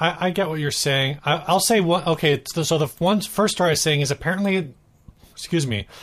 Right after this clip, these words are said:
the, um, the song How Soon Is Now, the Smiths don't, or very rarely played it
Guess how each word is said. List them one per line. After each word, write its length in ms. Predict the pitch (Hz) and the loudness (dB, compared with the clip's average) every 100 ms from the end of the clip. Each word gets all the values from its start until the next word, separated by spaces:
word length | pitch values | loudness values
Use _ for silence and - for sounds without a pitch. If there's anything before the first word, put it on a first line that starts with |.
| - - - | -20 -14 -8
the, 400 | 127 160 160 143 | 0 2 4 2
um, 600 | 147 139 131 120 113 113 - _ - | 2 2 2 0 -2 -8 -14 _ -2
the 100 | 151 | 0
song 340 | - 165 196 | 2 2 2
How 160 | 165 175 | 2 0
Soon 240 | - 170 | 0 0
Is 140 | 160 | 0
Now, 240 | 139 131 151 | 2 2 2
the 120 | 151 | 2
Smiths 460 | - 147 151 156 - - _ - - 120 | 2 2 0 0 -4 -8 _ -20 -14 -4
don't, 320 | 151 143 147 - - | 0 0 -2 -8 -6
or 120 | 151 | -4
very 400 | 123 113 151 170 | -2 0 2 2
rarely 400 | 135 127 135 151 | 2 2 2 0
played 320 | 143 - 131 | -2 -2 0
it 100 | 123 | -2